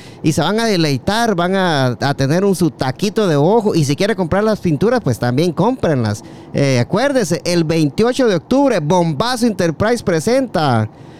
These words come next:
exposición de arte del guatemalteco Mario Esquivel, catorce uno veinte Jefferson Davis Highway,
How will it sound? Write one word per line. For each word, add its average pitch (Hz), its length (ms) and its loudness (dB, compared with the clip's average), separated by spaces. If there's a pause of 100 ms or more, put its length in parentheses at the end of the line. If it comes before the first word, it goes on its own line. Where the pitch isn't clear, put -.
(160)
exposición 131 680 0
de 185 60 0
arte 196 240 0
del 180 120 0
guatemalteco 135 720 -2
Mario 226 460 0
Esquivel, 196 720 0
catorce 214 480 0
uno 226 240 2
veinte 214 400 0
Jefferson 202 480 0
Davis 214 320 0
Highway, 214 400 2